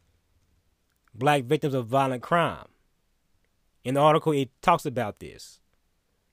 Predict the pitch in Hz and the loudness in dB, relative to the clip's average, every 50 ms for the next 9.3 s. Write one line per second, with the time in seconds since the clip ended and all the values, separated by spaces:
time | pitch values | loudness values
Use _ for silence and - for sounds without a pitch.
0 | _ _ - - 131 131 131 127 127 113 127 127 123 120 117 110 107 123 139 147 | _ _ -6 -2 0 2 2 0 0 -2 -2 -4 -2 -4 -4 -4 0 2 4 6
1 | 156 165 - - 165 151 160 165 165 160 151 156 160 165 170 160 147 - - 180 | 6 4 2 0 -2 2 4 6 6 6 4 2 0 0 0 -2 -2 0 0 2
2 | 165 151 135 131 113 117 123 120 113 107 - - - _ _ _ _ _ _ _ | 2 2 0 -2 -4 -4 -6 -6 -8 -10 -14 -18 -20 _ _ _ _ _ _ _
3 | - 110 110 107 147 175 220 226 190 170 151 143 - 147 131 127 120 107 123 120 | -20 -14 -4 2 6 6 6 6 6 2 -2 -4 -4 -4 -4 -4 -4 -6 -6 -8
4 | 113 110 101 135 156 160 143 123 117 113 139 180 202 - - - 131 120 120 110 | -8 -6 -2 0 0 0 0 -4 -4 -2 0 0 0 -2 -4 -6 -6 -6 -4 -4
5 | 120 120 117 113 - - - 143 135 127 120 - - 208 208 185 107 78 - - | -6 -6 -6 -6 -6 -4 -4 -2 -2 -2 -4 -2 0 0 0 0 0 -6 -10 -16
6 | - - - - _ _ _ - - - _ _ _ _ _ _ _ _ _ _ | -20 -20 -20 -20 _ _ _ -20 -20 -20 _ _ _ _ _ _ _ _ _ _
7 | _ _ _ _ _ _ _ _ _ - 123 123 131 123 - 151 151 156 151 147 | _ _ _ _ _ _ _ _ _ -8 -4 -4 -2 0 2 2 2 2 0 -2
8 | 131 - - 165 143 143 139 - - 131 131 127 123 113 117 127 123 120 120 117 | -2 -2 0 0 0 0 0 -2 -2 -2 -2 -2 -2 -2 -4 -4 -4 -4 -4 -6
9 | 117 113 117 110 104 | -6 -8 -10 -10 -12